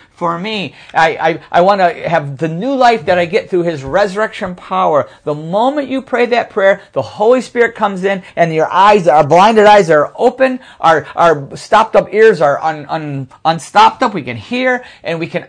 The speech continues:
understand. Our, our minds all of a sudden can understand. We have this, the fire of the Holy Spirit in our heart. It's a whole new world. A whole new world. That is our only protection. Have you, has your name been written in the book of life,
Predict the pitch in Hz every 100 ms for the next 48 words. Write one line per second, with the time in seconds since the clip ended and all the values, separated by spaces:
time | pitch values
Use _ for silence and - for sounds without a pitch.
0 | _ - 247 240 190 240 233 - 156 131
1 | 147 - - - - 156 147 160 180 208
2 | 233 240 233 185 - 196 202 233 185 156
3 | - 220 214 220 214 214 - - 180 143
4 | 143 - _ 156 - - 208 240 185 170
5 | 196 196 - 185 131 123 110 - - 240
6 | 240 - _ - 170 165 135 - 262 262
7 | 269 262 269 269 262 254 269 262 147 -
8 | _ _ _ - - - 233 262 262 254
9 | 247 180 - - 240 214 165 139 - 175
10 | 220 247 247 247 247 _ _ - 202 202
11 | 208 202 - - 104 98 _ _ _ _
12 | _ _ _ _ _ _ _ _ 143 143
13 | 165 220 240 220 - 139 127 135 185 185
14 | 175 143 120 107 135 135 139 127 - 113
15 | 104 123 120 110 110 101 98 _